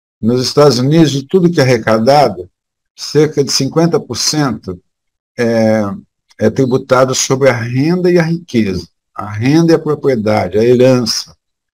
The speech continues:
é cinquenta por cento. No Brasil, é vinte por cento,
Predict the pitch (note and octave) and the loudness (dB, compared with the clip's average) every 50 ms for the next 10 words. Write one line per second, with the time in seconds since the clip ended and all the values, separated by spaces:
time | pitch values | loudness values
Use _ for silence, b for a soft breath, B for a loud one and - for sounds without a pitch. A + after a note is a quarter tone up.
0 | _ _ _ _ _ _ _ _ - - F#2+ F#2 - - - _ _ _ _ _ | _ _ _ _ _ _ _ _ -8 -8 -6 -6 -8 -14 -16 _ _ _ _ _
1 | _ - - A#2+ A2 A#2 C#3+ D#3+ D3 E3 D3 - E3 D3 - - - - A2+ F#2 | _ -10 -6 -4 0 0 2 2 2 2 0 0 -2 -2 0 0 0 0 0 -2
2 | E2+ F2 F2+ - _ _ _ _ _ _ _ _ _ _ _ _ _ - C3+ C#3 | -2 -4 -8 -14 _ _ _ _ _ _ _ _ _ _ _ _ _ -2 0 4
3 | C#3+ D3+ D3+ D3 C3+ - - C#3+ F3 G3 G3+ E3 A2+ - - - _ _ _ _ | 4 6 6 6 4 2 2 2 4 4 4 4 2 0 -6 -16 _ _ _ _
4 | _ _ _ _ _ _ _ _ _ _ - C3+ C3+ C#3 A#2 B2+ D#3 F#3+ G#3 F3+ | _ _ _ _ _ _ _ _ _ _ 2 4 4 4 2 2 0 0 0 -2
5 | - - - A#2 - - - - - C#2+ - | -6 -8 -10 -10 -8 -8 -8 -6 -6 -6 -8